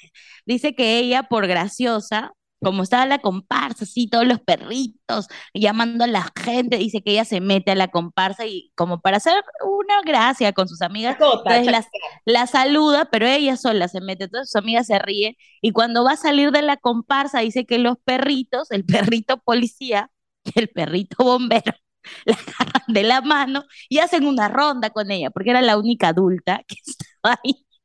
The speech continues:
Speaker 1: Entonces dice que ella ya, pues no, dijo, "Bueno, seguiré payaseando, me quedaré en la
Speaker 2: Ajá.
Speaker 1: ronda". Siguió bailando en la ronda. Y bueno, dice, "Bueno, ya, ya, la broma estuvo bien", sus amigas, jiji, jaja,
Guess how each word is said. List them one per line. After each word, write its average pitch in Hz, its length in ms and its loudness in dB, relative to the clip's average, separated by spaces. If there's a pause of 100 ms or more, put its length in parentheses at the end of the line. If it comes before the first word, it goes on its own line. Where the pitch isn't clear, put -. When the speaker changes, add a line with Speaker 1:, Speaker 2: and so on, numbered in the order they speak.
(280)
Speaker 1:
Entonces 262 360 2
dice 320 220 0
que 302 100 -2 (120)
ella 302 160 2
ya, - 20 -2
pues 269 160 -4
no, 277 140 2 (240)
dijo, 349 160 -2 (280)
"Bueno, 359 220 -4
seguiré 247 380 2
payaseando, 202 640 -2
me 190 120 -6
quedaré 156 300 -8
en 185 100 0
la 185 100 4
Speaker 2:
Ajá. 180 80 -4
Speaker 1:
ronda". 202 380 0 (380)
Siguió 247 260 2
bailando 254 360 2
en 269 100 2
la 190 120 2
ronda. 269 600 0 (1080)
Y 214 120 0
bueno, 208 240 0
dice, 196 160 0
"Bueno, 185 240 0
ya, 175 280 0
ya, 151 200 -4
la 165 140 -2
broma 247 280 -2
estuvo 226 320 -2
bien", 247 220 0
sus 214 120 -4
amigas, 214 460 -4
jiji, 349 420 -4
jaja, 311 360 -8